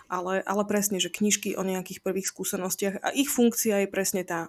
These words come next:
akože porozprávať o situácii, ktorú to dieťa bude pra-, pravidelne zažívať. A nejde tam o nejakú strašne veľkú snahu o literárny kúsok, ale, ale napríklad, keď ide dieťa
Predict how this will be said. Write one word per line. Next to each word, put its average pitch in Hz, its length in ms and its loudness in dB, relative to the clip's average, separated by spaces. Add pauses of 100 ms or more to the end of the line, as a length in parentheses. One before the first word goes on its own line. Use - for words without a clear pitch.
akože 190 380 -2
porozprávať 180 800 -4 (480)
o 190 100 0
situácii, 185 560 -2
ktorú 180 240 -6
to 170 100 -6
dieťa 185 300 -2
bude 175 240 -4
pra-, 170 320 -6
pravidelne 175 560 -4
zažívať. 175 560 -4
A 220 140 4
nejde 226 560 6
tam 190 260 0
o - 80 -6
nejakú 185 400 0
strašne 190 400 0
veľkú 175 540 -4
snahu 180 600 -4 (360)
o 175 80 -4
literárny 175 880 -6
kúsok, 208 580 -2 (840)
ale, 226 580 4 (380)
ale 226 580 4
napríklad, 233 480 0
keď 208 160 -4
ide 220 180 -2
dieťa 202 240 0